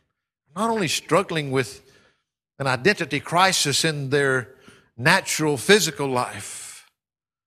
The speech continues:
but they're struggling with an identity crisis in their spiritual life. And Lord,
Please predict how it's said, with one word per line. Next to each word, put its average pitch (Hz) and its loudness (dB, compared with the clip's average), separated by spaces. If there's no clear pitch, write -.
but 160 -2
they're 175 2
struggling 190 0
with 160 -2
an 170 0
identity 170 2
crisis 180 0
in 165 0
their 143 0
spiritual 165 -2
life. - -6
And 185 2
Lord, 226 6